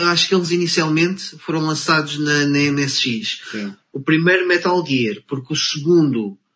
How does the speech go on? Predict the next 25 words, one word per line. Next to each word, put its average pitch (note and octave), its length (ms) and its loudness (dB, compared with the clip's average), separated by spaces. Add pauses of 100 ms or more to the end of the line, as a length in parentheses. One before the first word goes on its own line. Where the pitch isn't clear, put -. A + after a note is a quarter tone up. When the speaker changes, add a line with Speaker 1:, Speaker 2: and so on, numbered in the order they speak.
(440)
Speaker 1:
o D3+ 80 -4
segundo E3+ 440 2
é E3+ 40 2
que E3+ 140 -4
eu E3+ 100 2
acho E3+ 280 2
que - 60 -14
foi F3 260 0
lançado E3 500 0
na E3+ 80 0
Super E3 320 -2
Nintendo. D#3 320 0
Eu C#3+ 40 2
não C#3+ 120 0
tenho D#3+ 180 0
a D3+ 40 0
certeza D3+ 400 -6
se - 160 -8
o C3+ 40 -4
primeiro D3 320 -2
foi D3 120 -8
lançado C#3 360 -2
na C#3 100 -4
Super - 260 -8
Nintendo. B2+ 420 -4